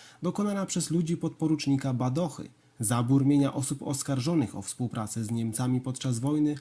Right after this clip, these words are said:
przez członków boa oraz pozyskanie przez Leona Suchockiego i jego grupę pieniędzy z kasy Urzędu Gminnego i Spółdzielni Samopomoc Chłopska w Krosinie w czerwcu tysiąc dziewięćset czterdziestego szóstego roku.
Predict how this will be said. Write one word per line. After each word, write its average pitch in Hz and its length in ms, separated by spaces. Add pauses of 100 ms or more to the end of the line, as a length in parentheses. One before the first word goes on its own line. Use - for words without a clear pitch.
(240)
przez - 220
członków 113 500
boa 151 380 (340)
oraz 202 280
pozyskanie 185 640
przez 101 200
Leona 113 380
Suchockiego 135 640
i 107 100
jego 110 220
grupę 151 360
pieniędzy 214 540
z - 100
kasy 208 340
Urzędu 120 440
Gminnego 147 640 (300)
i 214 100
Spółdzielni 196 640
Samopomoc 214 680
Chłopska 127 460
w - 80
Krosinie 120 540 (200)
w - 80
czerwcu 190 360
tysiąc 113 320
dziewięćset 170 340
czterdziestego 113 640
szóstego 95 640
roku. - 360